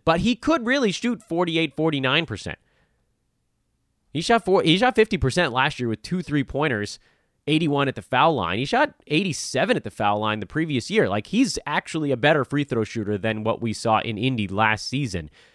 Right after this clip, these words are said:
He could average close to twenty points for this team.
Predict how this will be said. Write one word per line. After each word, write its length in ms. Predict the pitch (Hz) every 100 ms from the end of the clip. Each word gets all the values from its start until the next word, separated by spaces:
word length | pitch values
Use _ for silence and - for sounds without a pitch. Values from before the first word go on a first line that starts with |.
| _ _
He 240 | _ 190 262
could 320 | - 220 214 -
average 440 | 147 196 143 104
close 180 | 131 120
to 120 | -
twenty 280 | 101 120 113
points 300 | 98 160 190
for 120 | -
this 160 | 87 78
team. 300 | - 73